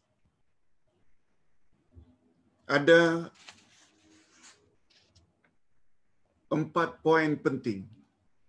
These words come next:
yang menjadi keyakinan orang-orang Syiah. Kita perlu tahu. Kemudian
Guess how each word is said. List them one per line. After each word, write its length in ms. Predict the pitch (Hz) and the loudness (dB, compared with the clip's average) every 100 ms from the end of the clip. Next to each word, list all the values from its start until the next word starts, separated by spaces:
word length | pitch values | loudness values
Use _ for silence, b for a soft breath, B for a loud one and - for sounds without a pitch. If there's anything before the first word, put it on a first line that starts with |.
| - - - - - _ _ _ - | -20 -20 -20 -20 -20 _ _ _ -8
yang 160 | 131 135 | -4 -4
menjadi 320 | 139 143 143 | 0 0 0
keyakinan 960 | - 143 135 - 170 156 123 107 95 - _ _ _ _ _ _ _ _ _ _ _ _ _ _ _ _ _ _ _ _ - | -2 0 0 0 -2 0 -2 -4 -12 -20 _ _ _ _ _ _ _ _ _ _ _ _ _ _ _ _ _ _ _ _ -8
orang-orang 480 | 120 - 131 135 123 | -6 -4 -2 -2 -2
Syiah. 400 | 160 151 - 107 _ _ _ _ _ _ _ _ _ | -4 -6 -6 -14 _ _ _ _ _ _ _ _ _
Kita 160 | - 139 127 | -8 -6 -2
perlu 160 | 147 | 0
tahu. 400 | 156 165 156 147 117 - _ _ - - _ _ _ _ _ _ _ _ _ _ _ _ _ _ _ _ _ | 2 0 0 -4 -8 -14 _ _ -20 -20 _ _ _ _ _ _ _ _ _ _ _ _ _ _ _ _ _
Kemudian 400 | 107 113 131 | -6 -2 2